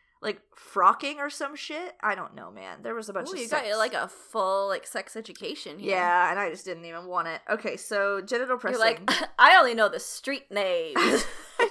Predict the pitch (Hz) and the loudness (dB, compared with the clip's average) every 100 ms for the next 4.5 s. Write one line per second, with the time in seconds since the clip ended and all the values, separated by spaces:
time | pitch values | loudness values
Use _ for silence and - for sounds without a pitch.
0 | 453 220 - - - - 294 320 240 - | -2 -8 -12 -18 -20 -10 0 4 4 6
1 | 285 254 - 220 208 185 - - _ _ | 4 2 4 6 6 6 -2 -10 _ _
2 | _ _ 202 165 170 190 247 247 - 190 | _ _ -20 -18 -6 4 4 4 -2 -2
3 | 175 139 - - - - - - - 220 | 0 0 -2 -2 -6 -16 -20 -12 -2 0
4 | 285 415 523 640 | 0 4 4 4